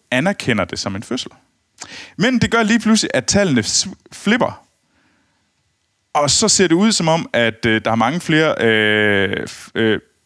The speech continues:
børn, der, øh, dør ved fødsel. Og hvis man lægger de to tal sammen,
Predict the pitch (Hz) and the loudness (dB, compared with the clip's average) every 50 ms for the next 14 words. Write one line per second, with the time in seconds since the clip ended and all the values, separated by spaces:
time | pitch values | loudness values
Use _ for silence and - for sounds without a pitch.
0 | _ _ _ _ _ _ _ _ _ _ _ - 165 160 135 92 82 92 - _ | _ _ _ _ _ _ _ _ _ _ _ -2 0 0 0 -2 -4 -6 -12 _
1 | - 117 101 98 98 92 - - 101 101 98 98 95 95 95 95 - - 170 165 | -2 0 0 2 2 0 -2 -4 -6 -4 -2 -2 0 -2 -2 -4 -4 -2 -2 0
2 | 123 95 - 73 - - 175 - - - - - _ _ _ _ _ _ _ _ | 0 0 -4 -6 -6 -6 -6 -6 -6 -10 -14 -18 _ _ _ _ _ _ _ _
3 | _ _ _ _ - 131 127 123 113 131 127 127 120 113 - 123 127 117 131 127 | _ _ _ _ -2 0 0 0 0 0 0 0 -2 -2 -2 -2 -2 0 0 -2
4 | - - 220 202 - - 175 175 170 - 247 247 202 117 - | -2 0 -2 0 0 0 -2 0 0 0 0 0 0 -2 -6